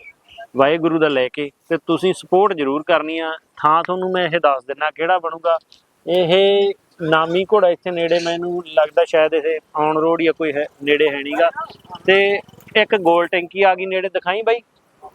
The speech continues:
ਬੈਕ ਸਾਈਡ ਗੋਲ ਟੈਂਕੀ ਦੇ, ਤੇ ਇੱਕ ਇਸ ਪਾਸੇ ਸ਼ੈਲਰ ਆ। ਜਦੋਂ ਆਪਾਂ,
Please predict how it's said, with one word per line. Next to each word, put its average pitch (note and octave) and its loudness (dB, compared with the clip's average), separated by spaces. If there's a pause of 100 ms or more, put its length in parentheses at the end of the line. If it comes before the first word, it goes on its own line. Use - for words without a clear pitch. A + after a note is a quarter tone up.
(180)
ਬੈਕ D#3 4
ਸਾਈਡ F3+ 2
ਗੋਲ E3 2
ਟੈਂਕੀ F#3 -2
ਦੇ, G3+ 2 (480)
ਤੇ - -8 (100)
ਇੱਕ G3 0
ਇਸ G3+ 2
ਪਾਸੇ G#3+ 0
ਸ਼ੈਲਰ D3 0
ਆ। A2+ -4 (260)
ਜਦੋਂ F3+ 0
ਆਪਾਂ, G3+ -4